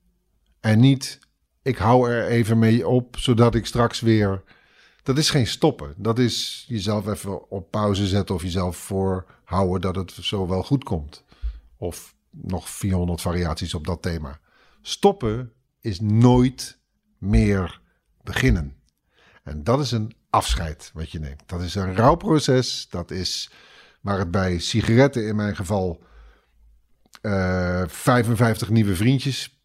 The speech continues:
per dag. Het is vijfenvijftig keer twee minuten gesprekje met jezelf, met dat ding. Dat was met die, met die coke,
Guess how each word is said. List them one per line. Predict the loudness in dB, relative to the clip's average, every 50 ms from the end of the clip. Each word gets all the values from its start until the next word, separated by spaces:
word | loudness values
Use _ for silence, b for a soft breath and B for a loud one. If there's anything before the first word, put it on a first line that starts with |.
| _ _ 0
per | 2 4
dag. | 6 4 4 2
Het | 0 -6 -8
is | -4 0
vijfenvijftig | 2 2 2 2 4 4 2 2 2 0 -6 -12 -4
keer | 0 2 4 4 4 2
twee | 2 2 4 4
minuten | 4 4 4 2 2 0
gesprekje | -6 -4 0 2 2 2 2 2 0 2 2
met | 2 2 0 0 -2
jezelf, | -2 0 2 2 2 2 0
met | 0 -2 0
dat | 0 0 0
ding. | 0 -2 -2 -4 -8 b b b b b b b b b b b b b b
Dat | b -4 -4 -2 0 2
was | 2 2 2 2
met | 2 2 2 0 -6 _ _
die, | -2 -2 -2 -4 -6 _ _ _ -6 0 2
met | 2 2 2
die | 0 -2 2
coke, | 4 6 6 6 4 0 -4